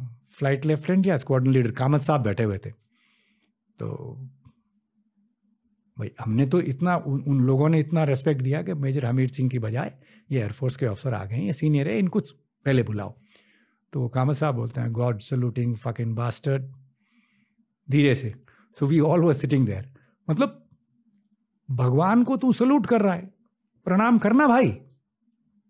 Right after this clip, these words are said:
So that incident also I still remember। I hope कामत साहब is <laughs> alive and kicking and this thing।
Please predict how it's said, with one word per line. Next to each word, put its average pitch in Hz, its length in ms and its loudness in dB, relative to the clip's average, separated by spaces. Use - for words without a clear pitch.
So 175 100 2
that 185 240 4
incident 208 440 6
also 196 260 2
I 190 260 4
still 202 200 4
remember। 151 340 4
I 127 120 2
hope 151 180 4
कामत 160 280 0
साहब 170 240 0
is 156 120 4
<laughs> - 840 -12
alive 160 520 2
and 160 80 2
kicking 165 320 2
and 131 40 0
this 123 160 0
thing। 139 140 -10